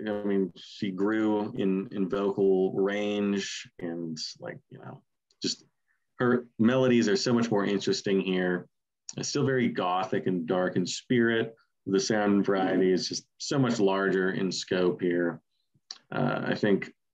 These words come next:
Mc-, McGeoch's guitar work on Spellbound is absolutely fantastic,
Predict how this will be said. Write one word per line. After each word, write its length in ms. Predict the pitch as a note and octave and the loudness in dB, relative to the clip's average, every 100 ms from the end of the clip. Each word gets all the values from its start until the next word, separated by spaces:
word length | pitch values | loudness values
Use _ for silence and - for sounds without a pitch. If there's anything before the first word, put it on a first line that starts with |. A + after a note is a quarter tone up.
| - | -4
Mc-, 240 | F#2+ F#2+ - _ | 0 0 -2 _
McGeoch's 1900 | G2+ F#2 F#2 _ _ - A2 A#2+ A#2 G#2+ G#2+ - - - _ _ _ _ - - | -4 -4 -6 _ _ -8 0 2 2 0 -2 -4 -8 -8 _ _ _ _ -14 -6
guitar 460 | G2 A2 C3 C3 A#2+ | 0 0 2 2 4
work 240 | A2+ A2 | 4 2
on 100 | G#2+ | 2
Spellbound 800 | G2+ - A2 G#2+ G#2 G2 F#2 F#2 - - | 0 0 2 2 2 2 0 -2 -4 -2
is 240 | F#2 E2+ - | 0 -2 -4
absolutely 500 | G#2+ A#2 A#2 F#2+ F2+ | -2 0 2 4 2
fantastic, 840 | F2+ F2 F2 F2+ F2+ - F2+ E2+ | 2 -2 0 0 -2 -2 -2 -4